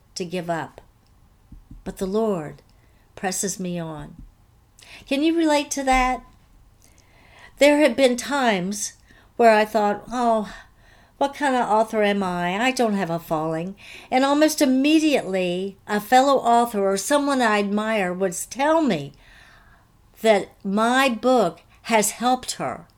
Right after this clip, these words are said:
in some way or inspired her in some way. I get encouragement.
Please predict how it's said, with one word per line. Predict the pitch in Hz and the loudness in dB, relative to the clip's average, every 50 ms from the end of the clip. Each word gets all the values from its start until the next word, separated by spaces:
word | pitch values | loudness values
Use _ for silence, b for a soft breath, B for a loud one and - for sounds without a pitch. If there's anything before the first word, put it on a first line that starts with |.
| _ - | _ -8
in | 196 190 | -6 -6
some | 180 - - 190 180 185 185 | -6 -4 -4 -4 -4 -4 -4
way | 185 180 180 170 151 139 143 - _ B B B B 226 B | -4 -4 -4 -6 -6 -8 -12 -16 _ B B B B -2 B
or | - 233 233 | 6 6 8
inspired | 233 220 214 - - - - 226 226 233 226 226 220 196 | 6 6 2 -2 -4 -4 -2 0 2 4 4 2 0 -2
her | 175 180 156 147 147 143 - - | -6 -6 -6 -6 -8 -10 -12 -12
in | 165 180 | -12 -10
some | 175 - - 175 170 175 175 | -10 -8 -8 -6 -6 -6 -6
way. | 170 165 156 147 139 180 - B B B B B B B B _ _ _ _ - - _ _ _ _ B B B B B B B B _ _ _ _ _ _ _ _ _ _ _ B 226 262 262 220 190 | -6 -6 -8 -8 -12 -16 -20 B B B B B B B B _ _ _ _ -20 -20 _ _ _ _ B B B B B B B B _ _ _ _ _ _ _ _ _ _ _ B -14 -12 -12 -12 -4
I | - 247 277 | -2 -2 -2
get | 240 247 294 311 302 | 2 4 4 6 6
encouragement. | 285 240 220 - 208 233 233 233 240 240 - - 185 160 135 - | 4 0 -2 -2 -2 0 2 2 0 -2 -6 -8 -8 -8 -8 -10